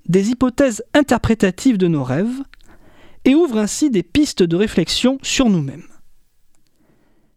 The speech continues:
C'est d'ailleurs l'un des critères, selon moi, pour reconnaître une bonne clé des songes. Tout d'abord, une mise en garde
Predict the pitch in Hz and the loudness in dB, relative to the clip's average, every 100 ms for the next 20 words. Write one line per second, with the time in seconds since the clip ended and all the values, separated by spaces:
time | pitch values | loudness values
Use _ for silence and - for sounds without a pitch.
0 | - 220 214 220 269 185 294 220 190 - | -2 0 2 0 0 0 0 0 -2 -2
1 | 214 170 202 220 - 302 262 180 156 185 | 0 0 0 -4 -2 0 0 0 -2 -4
2 | - _ _ _ _ _ - 247 254 214 | -8 _ _ _ _ _ 0 0 2 2
3 | 214 269 - - 214 185 240 254 - 247 | 2 -2 -2 2 2 4 0 0 0 2
4 | 185 - - 135 - - - _ _ _ | 2 -2 -6 -6 -10 -20 -20 _ _ _
5 | _ _ _ _ _ _ - 311 277 233 | _ _ _ _ _ _ 0 2 4 2
6 | 208 269 277 _ _ _ _ _ _ _ | 0 -2 -6 _ _ _ _ _ _ _
7 | _ _ - 208 233 285 226 214 196 262 | _ _ 2 4 2 0 -2 -2 -2 -2
8 | 185 | -4